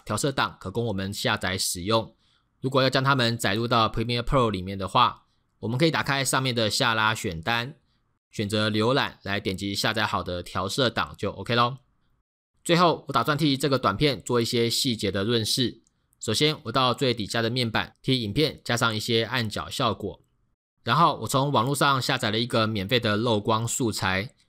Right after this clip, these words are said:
将它拖移到最后两个片段之间。此时漏光素材会遮蔽住底下的影片，因此我到控制面板内将它的混色模式设为 Screen 来过滤掉素材内的黑色。至于影片的结尾，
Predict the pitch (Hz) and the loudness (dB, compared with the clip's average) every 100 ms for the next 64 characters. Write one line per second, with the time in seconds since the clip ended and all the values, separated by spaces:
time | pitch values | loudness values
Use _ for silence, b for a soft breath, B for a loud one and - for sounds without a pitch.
0 | _ 139 139 139 143 139 135 120 - 135 | _ 0 0 4 2 4 2 2 2 0
1 | 123 127 110 90 87 123 113 107 117 - | 2 2 2 -2 -4 -4 -2 -2 -4 0
2 | 135 143 - _ _ _ _ _ - 117 | 0 0 -8 _ _ _ _ _ -4 -2
3 | 139 151 165 156 156 160 135 113 113 135 | 0 2 4 4 2 0 0 0 0 -2
4 | 123 131 131 123 123 107 95 - 113 101 | 0 0 0 0 -2 -2 -6 -4 -2 -2
5 | 92 82 - 123 - _ _ _ _ - | -4 -4 -2 -2 -2 _ _ _ _ -8
6 | 123 139 107 120 117 - 123 - 120 127 | -2 0 2 4 2 2 -4 -2 -2 -2
7 | 110 92 107 127 - - 110 117 110 101 | -2 -2 -2 -2 -4 -6 -2 0 0 -2
8 | 90 82 127 107 98 98 131 92 - 107 | -4 -2 -2 0 -2 -2 -2 -2 -4 -4
9 | 95 - 135 139 95 _ 98 98 - 113 | -4 -6 -2 -4 -4 _ -8 -4 -2 0
10 | 113 113 101 - 113 101 107 98 87 82 | 2 2 0 -2 -4 -4 -4 -4 -4 -4
11 | 117 117 - 117 - _ _ _ _ _ | -2 0 0 -2 -4 _ _ _ _ _
12 | - 160 151 131 110 151 127 - 120 147 | 2 4 4 2 0 0 0 2 2 4
13 | 113 - | 2 0